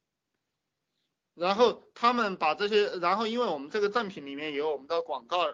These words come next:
他们看了其他的东西，又看看我们这个东西，觉得我们这个有兴趣，他，他们就会加入我们这样一个群来学习。呃，做这个图片的时候，大家可以去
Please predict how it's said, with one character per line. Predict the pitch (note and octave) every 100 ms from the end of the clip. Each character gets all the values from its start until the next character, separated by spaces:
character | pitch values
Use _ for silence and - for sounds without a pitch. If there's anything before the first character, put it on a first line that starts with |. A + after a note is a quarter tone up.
| _
他 | - G3
们 | F3+ - _ _ -
看 | A#3 G3+
了 | D#3+
其 | - D#3+
他 | G3
的 | G3
东 | F3+ E3+
西， | E3+
又 | F#3
看 | - F#3+
看 | F#3 D#3
我 | A#2+
们 | C3
这 | F3
个 |
东 | E3 D#3
西， | D#3 D3
觉 | C3+ D3
得 | E3
我 | D3
们 | B2+
这 | D3
个 | E3
有 | C#3+ B2
兴 | - G3+ F3+
趣， | D#3+
他， | C#3 E3 D#3+ _ _ _
他 | -
们 | G3 G3
就 | B3
会 | A3+ E3+
加 | - G#3 A#3+
入 | B3 E3 B2
我 |
们 | A#2 B2+
这 | D#3+
样 | D3+ C3+
一 | B2
个 | C#3+
群 | C#3 C3
来 | B2+ B2
学 | B2 B2 B2+
习。 | D#3+ B2 - _ _ - - _
呃， | D#3+ E3 E3
做 | - - C#4 B3+
这 |
个 | B3+ B3
图 | C#3+ D#3
片 | B3
的 | G3+
时 | F3+
候， | D#3+
大 | E3 G#3+
家 | G3+ F#3 F#3 _
可 | -
以 | E3+
去 | E3 A3 F#3